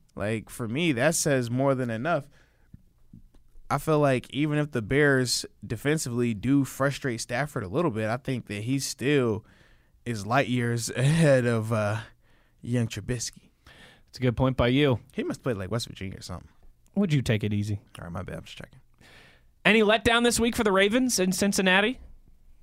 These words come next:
Speaker 1: Mm.
Speaker 2: On paper, right, should be a walk in the park for Baltimore, but any letdown after that big win against
Speaker 1: I don't
Speaker 2: New
Speaker 1: think
Speaker 2: England?
Speaker 1: it's gonna be a letdown. It's not gonna be a blowout, though. And this is the N F L, man.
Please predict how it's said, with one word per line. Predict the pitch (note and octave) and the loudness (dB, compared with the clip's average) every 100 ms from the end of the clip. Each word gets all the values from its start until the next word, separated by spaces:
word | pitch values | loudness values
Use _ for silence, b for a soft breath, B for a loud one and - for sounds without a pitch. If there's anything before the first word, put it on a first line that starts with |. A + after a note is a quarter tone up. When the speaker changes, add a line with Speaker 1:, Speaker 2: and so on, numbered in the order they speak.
| - _ _ - | -20 _ _ -14
Speaker 1:
Mm. | F#3 G3 G3+ G3+ G3+ G2+ | -8 -6 -4 -4 -6 2
Speaker 2:
On | E3 G3+ | 4 4
paper, | F3 A3 G3 F3 | 4 4 4 4
right, | E3+ E3+ | 4 2
should | E3 | 2
be | F3 | 2
a | D#3 | 4
walk | C#3+ F3+ F#3+ | 6 4 4
in | F3 | 2
the | |
park | D3+ F3 E3+ | 4 2 2
for | E3 | 0
Baltimore, | D3 F3 F3 D3 C#3 | 2 2 2 2 2
but | D#3+ | 2
any | E3 F3+ | 2 2
letdown | E3+ F3 F3 F#3 G3+ F#3+ | 2 2 2 2 4 2
after | F#3 F3+ | 2 0
that | F3 F#3 | 0 2
big | F#3 E3+ | 0 2
win | D#3+ F3+ G3 G#3 - B B B | 2 4 4 0 -8 B B B
against | E3 F3+ F3+ | 2 4 4
Speaker 1:
I | |
don't | |
Speaker 2:
New | F3+ | 4
Speaker 1:
think | F#3 | 4
Speaker 2:
England? | |
Speaker 1:
it's | G3 | 4
gonna | E3 | 2
be | B2+ | 2
a | G2+ - C3+ | 0 -2 0
letdown. | C#3+ D#3 - | 0 0 -2
It's | - - | -4 -2
not | D#3 | 0
gonna | C#3+ B2+ | 0 0
be | G#2 | -2
a | |
blowout, | F2+ G2 C#3 G2 F2 | -4 -2 -2 -4 -6
though. | F2+ B2+ E3 _ - - | -8 -8 -12 _ -20 -12
And | A#2+ | -10
this | E3 | -10
is | - | -10
the | F#2+ | -10
N | G#2 | -10
F | F#2+ | -8
L, | G#2+ F2+ | -8 -6
man. | F2+ | -8